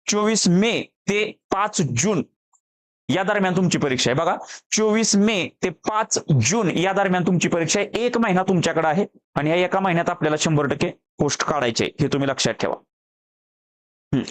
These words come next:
तुम्हाला डिटेल सगळी माहिती सांगतो संध्याकाळी रात्री दहा वाजताच्या लेक्चरला. तुमचं डीएड पाहिजे किंवा बीएड पाहिजे, आणि डीएड असेल तर तुम्ही टीईटी किंवा सीटीईटी पास पाहिजे, आणि बीएड असेल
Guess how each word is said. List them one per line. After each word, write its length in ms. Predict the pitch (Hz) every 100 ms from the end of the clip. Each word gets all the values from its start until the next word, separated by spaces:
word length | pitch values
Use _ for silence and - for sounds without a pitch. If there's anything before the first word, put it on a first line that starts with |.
| - -
तुम्हाला 240 | 190 214 233
डिटेल 320 | 208 233 247
सगळी 340 | 240 226 226
माहिती 280 | 233 214 214
सांगतो 380 | 214 208 196 208
संध्याकाळी 540 | 202 185 185 185 185
रात्री 360 | 185 175 170 170
दहा 240 | 143 143
वाजताच्या 400 | 165 156 156 156
लेक्चरला. 420 | 156 - 147 147 - - - - -
तुमचं 260 | 185 185 214
डीएड 380 | 165 160 208 214
पाहिजे 380 | 220 214 202 220 220
किंवा 200 | 240 247
बीएड 260 | 220 180
पाहिजे, 460 | 139 120 101 - - _ _ _ _ _ _ _ _ 135
आणि 360 | 170 202 220 - _
डीएड 460 | - - 180 208 226
असेल 380 | 226 220 160 131
तर 60 |
तुम्ही 360 | 180 202 196 202
टीईटी 400 | 165 190 190 190
किंवा 180 | 180 190
सीटीईटी 460 | - 180 180 175
पास 260 | 170 170 160
पाहिजे, 280 | 170 151 185 - - -
आणि 200 | - 151
बीएड 320 | 151 175 220 220
असेल 340 | 202 220 240